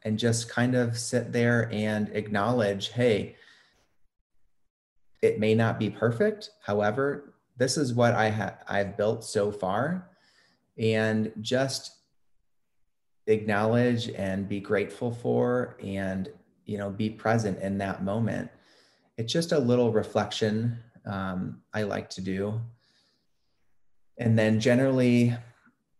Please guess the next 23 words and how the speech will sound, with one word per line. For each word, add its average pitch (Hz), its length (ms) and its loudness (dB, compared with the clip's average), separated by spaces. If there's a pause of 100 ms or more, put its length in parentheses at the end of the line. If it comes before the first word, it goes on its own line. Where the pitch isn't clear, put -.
(960)
that's 131 240 2
about 127 240 6
an 113 140 6
hour 113 320 4
of 120 140 4
my 113 180 4
day. 110 480 4 (100)
I 107 120 -2
reserve 101 600 -2
some 98 200 -4
family 101 400 -2
time 101 500 -2
from 101 240 -8
seven 98 400 -2
to 95 60 -2 (100)
eight. 95 300 -4
That's 95 160 -10
kinda 98 220 -4
when 98 180 -4
all 92 180 -4
the 95 160 -6
craziness 95 720 -6
and 98 220 -8